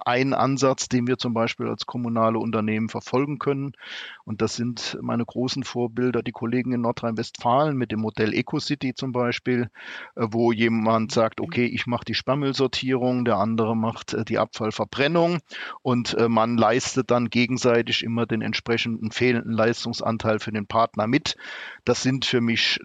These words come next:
Speaker 1: tolle Modelle und, ähm, auch wenn die natürlich von der Privatwirtschaft kritisch beäugt werden, sie sind ein Marktregulativ,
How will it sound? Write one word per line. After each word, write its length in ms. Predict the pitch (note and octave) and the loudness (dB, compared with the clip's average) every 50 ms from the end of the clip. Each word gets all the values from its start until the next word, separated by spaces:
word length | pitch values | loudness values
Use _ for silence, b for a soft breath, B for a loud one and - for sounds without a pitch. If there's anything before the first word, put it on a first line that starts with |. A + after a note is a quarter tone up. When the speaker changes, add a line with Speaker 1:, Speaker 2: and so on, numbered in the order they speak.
| _ | _
Speaker 1:
tolle 300 | - - C3+ C#3 C#3 C3+ | -4 0 2 4 4 4
Modelle 640 | C3 B2 A#2+ A2 - B2+ C3 C#3+ D#3+ F3+ F3+ E3+ D#3 - | 4 4 2 2 4 2 4 4 6 6 6 4 2 2
und, 480 | - B2 B2+ B2+ B2 B2+ A#2+ - - G#2+ | 2 0 2 2 2 0 0 0 0 2
ähm, 480 | A2+ A2+ A2 A2+ A2+ A2+ A2+ B2 C3+ - | 2 4 4 2 0 0 -2 -4 -2 0
auch 180 | G#2+ A#2+ G#2+ | 0 0 0
wenn 160 | A2+ A#2+ A#2+ | 0 -2 -2
die 160 | A#2 A#2+ A#2+ A#2 | 0 0 0 2
natürlich 400 | A#2+ A2+ - - A#2+ A#2+ A2+ - | 2 0 -2 -2 -6 -4 -4 -4
von 120 | A#2 A#2 | -2 -2
der 80 | A2+ G#2+ | -2 -2
Privatwirtschaft 760 | - A#2+ A2+ G#2+ A2 A#2 - - A#2 - - - A2+ - - | -2 -4 0 0 0 0 0 -2 -8 -6 -4 -4 -4 -4 -6
kritisch 360 | - - C3 - - - - - | -8 -8 -6 -4 -4 -6 -6 -4
beäugt 480 | - G#2+ G2 - A#2+ C#3 - - - - | -4 -4 0 2 2 0 0 -2 -4 -2
werden, 400 | C#3 C#3 C#3 C#3 B2+ C#3 C#3 A#2+ B B B B B B B | 2 2 2 2 2 -2 -4 -4 B B B B B B B
sie 160 | - - C3 | -4 -4 -2
sind 320 | - - A#2+ C3+ C3+ C3 | -2 0 0 0 0 2
ein 180 | - B2+ C3 C3 | 2 2 2 4
Marktregulativ, 1080 | C3 C3 C3+ C3+ - - - A2 G#2 G#2 G2+ G2+ G2 - - - G2+ G#2+ - - - | 2 2 2 0 -2 -2 -4 -2 -2 0 -2 -2 -2 -2 -4 -8 -8 -8 -8 -10 -10